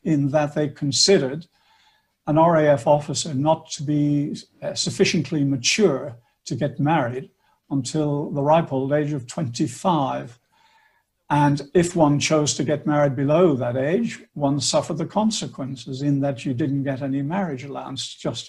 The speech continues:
as an example, so you couldn't have a married quarter. But Maren and I were deeply in love, and there was no way we were waiting until twenty-five. And we agreed that at the end of the B F T S,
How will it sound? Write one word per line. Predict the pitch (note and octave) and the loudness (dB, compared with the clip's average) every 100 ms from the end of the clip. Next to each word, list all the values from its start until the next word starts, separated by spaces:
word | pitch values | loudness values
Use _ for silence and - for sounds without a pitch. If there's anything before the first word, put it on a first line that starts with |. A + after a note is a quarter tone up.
| - | -6
as | C3+ B2 | -4 -2
an | |
example, | B2+ A#2+ B2+ C3 D3+ C#3 | -2 -2 -4 -6 -10 -10
so | C#3+ | -8
you | C3 | -6
couldn't | - C#3+ C#3 A#2+ | -8 -8 -8 -8
have | D3+ | -10
a | C#3+ | -6
married | E3+ G3+ C#3+ A#2+ A#2 _ _ | -2 0 0 -4 -10 _ _
quarter. | B3+ A3 - - - _ _ _ _ _ _ _ _ | -4 -2 -4 -12 -14 _ _ _ _ _ _ _ _
But | E3+ C#3+ | -2 2
Maren | E3+ F3+ | 6 6
and | E3 | 6
I | D#3+ D#3 | 6 6
were | D#3 | 4
deeply | E3 D#3+ D#3 D3+ | 4 2 2 0
in | D3 | 2
love, | D3 D#3 D3 | 2 0 -2
and | C#3+ | -4
there | C#3+ | -4
was | C3 | -4
no | D#3 D3 | -4 -2
way | C#3 D3 C3+ | -2 -2 -2
we | C3+ | -2
were | C3 | -4
waiting | B2+ C3+ C3 C3 | -4 -6 -6 -8
until | B2+ B2 B2+ | -10 -12 -12
twenty-five. | A#2 D3 B2+ C#3 - A2 D3+ | -12 -14 -12 -16 -14 -14 -8
And | C#3 | -2
we | D3+ | 2
agreed | D3+ C3 D#3+ D3 C3 | 2 4 4 2 0
that | B2+ | -4
at | C#3+ A#2+ | -6 -4
the | D3 | 0
end | E3 F3+ D3+ | 2 2 2
of | A#2+ | -2
the | C3+ | -4
B | D3 C#3 | -2 -4
F | - | -6
T | - C#3 | -6 -4
S, | C#3+ C#3+ - | -2 -2 -4